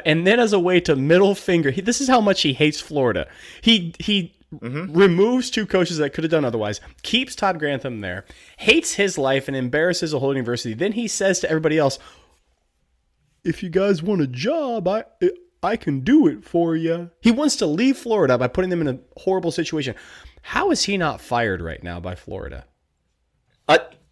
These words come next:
Speaker 2: th-, honestly, I believe the athletic director of Florida has to want to fire him.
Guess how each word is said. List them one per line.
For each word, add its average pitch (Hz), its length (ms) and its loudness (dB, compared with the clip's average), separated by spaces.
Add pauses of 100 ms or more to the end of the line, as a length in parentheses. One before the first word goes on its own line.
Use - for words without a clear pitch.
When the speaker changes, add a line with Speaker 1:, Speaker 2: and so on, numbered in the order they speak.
(140)
Speaker 2:
th-, - 180 -6
honestly, 277 540 2
I 165 100 2
believe 139 480 2
the 127 120 0
athletic 110 400 -4
director 98 340 -8
of 82 100 -10
Florida 92 300 -6
has - 300 -6
to 131 100 -2
want 104 420 -4
to 107 100 -16
fire 76 420 -12
him. - 40 -20